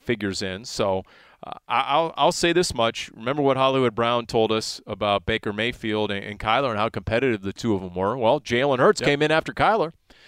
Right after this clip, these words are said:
Speaker 1: And so, uh, you know, w-, we'll see how, how that factors into everything. And Carolina just snapped a seven-game home losing streak. How many have the Cardinals lost at home?
Speaker 2: Seven.
Speaker 1: Yep. So right there, it's, uh, and you know,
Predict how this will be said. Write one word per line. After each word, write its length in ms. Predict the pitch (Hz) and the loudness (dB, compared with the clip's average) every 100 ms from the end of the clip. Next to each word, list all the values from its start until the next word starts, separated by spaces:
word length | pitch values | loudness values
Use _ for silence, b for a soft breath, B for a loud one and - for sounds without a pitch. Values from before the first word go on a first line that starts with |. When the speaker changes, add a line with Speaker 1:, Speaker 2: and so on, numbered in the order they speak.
| b b - | b b -6
Speaker 1:
And 360 | 110 113 113 | -2 -2 -2
so, 380 | - 120 117 113 | 2 6 6 6
uh, 340 | 117 113 113 110 - b b | 6 4 4 0 -8 b b
you 80 | 110 | -2
know, 180 | 117 117 | 0 -2
w-, 280 | - 127 123 | -6 -10 0
we'll 120 | 151 | 0
see 300 | - 185 202 | 2 0 2
how, 240 | 135 139 | 2 2
how 200 | - 117 127 | 2 0 2
that 200 | 131 175 | 2 2
factors 500 | 143 131 - 120 113 | -2 -4 -2 -2 -2
into 540 | 107 113 - 120 110 | -4 -6 -6 -4 0
everything. 540 | 104 104 104 120 147 - | 0 -2 -4 -4 -6 -4
And 280 | 117 120 - b b b b b | -2 -2 -6 b b b b b
Carolina 460 | - 131 170 175 175 | 2 6 6 6 2
just 220 | 165 165 | 0 -2
snapped 260 | 160 156 - | 2 0 0
a 60 | |
seven-game 540 | 135 156 156 147 151 156 | -2 0 0 0 -2 2
home 220 | 151 151 | 0 2
losing 300 | 151 147 151 | -2 -2 -6
streak. 320 | - 156 160 120 | -6 0 0 2
How 120 | 123 | 0
many 180 | 143 151 | 0 0
have 100 | 143 | -2
the 80 | |
Cardinals 360 | - 156 160 139 | 4 4 4 2
lost 240 | 151 160 - | 4 2 2
at 60 | |
home? 260 | 147 165 185 - | -2 -2 -4 -10
Speaker 2:
Seven. 360 | - 107 110 - - | -4 -4 -4 -20 -20
Speaker 1:
Yep. 360 | 127 101 - - - _ _ - - | -12 -6 -6 -8 -20 _ _ -16 -14
So 320 | - - 104 101 | -8 0 0 2
right 240 | 127 151 | 2 2
there, 280 | 120 104 80 - | 0 -2 -2 -8
it's, 300 | 113 107 - | -6 -4 -2
uh, 100 | 107 | 0
and 160 | 107 | 0
you 100 | 120 | -4
know, 240 | 131 160 | 4 4